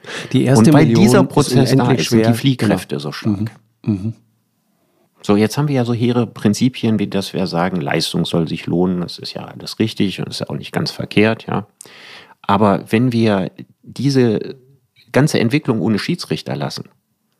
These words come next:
Speaker 2: dann verschlechtert sich unser gesellschaftlicher Gesamtzustand.
Speaker 1: Genau.
Speaker 2: Und das ist ja etwas, woran eigentlich überhaupt niemand ein Interesse hat. Das heißt also, alternde Gesellschaften produzieren über den Vererbungsweg ein stetiges Anwachsen von Ungleichheit.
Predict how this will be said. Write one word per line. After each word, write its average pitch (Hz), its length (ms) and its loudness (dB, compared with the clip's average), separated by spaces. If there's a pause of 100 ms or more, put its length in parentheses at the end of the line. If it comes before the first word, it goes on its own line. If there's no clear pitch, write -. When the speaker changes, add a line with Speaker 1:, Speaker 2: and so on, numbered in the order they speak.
(180)
Speaker 2:
dann 92 160 0
verschlechtert - 720 -2
sich - 280 -6
unser 113 260 -2
gesellschaftlicher 90 760 -6
Gesamtzustand. - 720 -2
Speaker 1:
Genau. 92 280 2
Speaker 2:
Und 92 180 -4
das 101 160 0
ist 127 100 -2
ja - 80 2
etwas, 123 300 0
woran 117 240 0
eigentlich 117 260 -2
überhaupt 110 580 -2
niemand - 360 -4
ein - 140 -6
Interesse - 480 -8
hat. - 260 -16 (500)
Das 90 200 -6
heißt 131 220 0
also, 107 360 -2
alternde 135 840 0
Gesellschaften 98 920 -4 (460)
produzieren 143 1120 0
über 113 240 0
den 104 160 0
Vererbungsweg - 1200 -4
ein - 100 0
stetiges - 920 -2
Anwachsen 95 560 -2
von - 140 -2
Ungleichheit. 80 880 -2